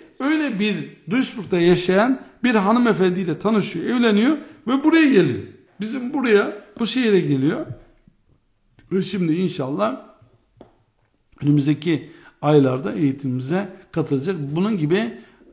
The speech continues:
çok arkadaşımız var. Bir tanesi de böyle Fransa'da, Fransa, Fransa'ya geliyor. O da bizi takip ediyor. Ee, o yönde, e, ilgi yasasından dolayı o tarafa doğru odaklanıyor.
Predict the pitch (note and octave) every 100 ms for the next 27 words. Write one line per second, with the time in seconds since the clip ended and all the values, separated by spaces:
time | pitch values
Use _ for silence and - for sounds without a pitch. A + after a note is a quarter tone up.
0 | - - C4+ D#4+ D4 A#3 E3+ D3+ D3 B2
1 | D3 C3+ G3+ F3+ - G3+ E3 - E3 F3
2 | D#3+ D#3 E3+ F3 E3 C3+ C3 - D#3+ E3+
3 | D#3 C#3+ C3+ - - - _ - F3+ G3
4 | F#3+ D#3 C#3 A#2+ A#2+ C#3 G#3+ C#4+ - F3+
5 | D3+ B2+ A#2+ A#2+ C#3+ C#3 B2 B2 A#2 C3
6 | A#3 B3 - _ _ _ C#3 C3+ B2+ B2+
7 | B2+ B2+ B2+ C#3 - _ - G3 G3+ D#3
8 | D3 C#3 B2+ C3+ B2 - _ _ B2+ B2+
9 | - D#3 C3+ D#3 E3 - C#3 - D3+ C3+
10 | C3 A#2 A#2+ F3+ F3+ E3+ D3 C3+ B2+ B2
11 | A#2+ C#3+ D3 C#3 C#3+ C3 E3 G3+